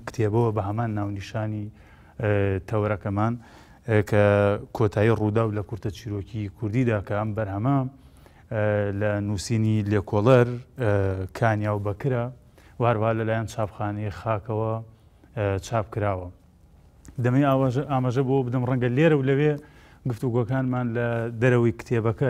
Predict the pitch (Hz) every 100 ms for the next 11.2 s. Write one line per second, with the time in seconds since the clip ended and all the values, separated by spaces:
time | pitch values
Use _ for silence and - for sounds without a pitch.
0 | 113 - 117 117 123 120 - 120 110 123
1 | 123 131 131 117 156 139 139 135 151 147
2 | 147 - - - - 123 117 135 120 123
3 | 120 117 123 104 120 113 120 117 110 135
4 | 120 117 113 113 - - - 120 110 107
5 | 98 - 117 120 123 117 110 107 104 101
6 | 113 107 110 104 110 113 113 117 117 -
7 | - - 110 107 - - 113 110 131 110
8 | 98 113 117 120 123 - 139 135 139 139
9 | 139 139 127 120 120 117 131 120 - 117
10 | 110 117 107 113 107 113 110 110 107 104
11 | 120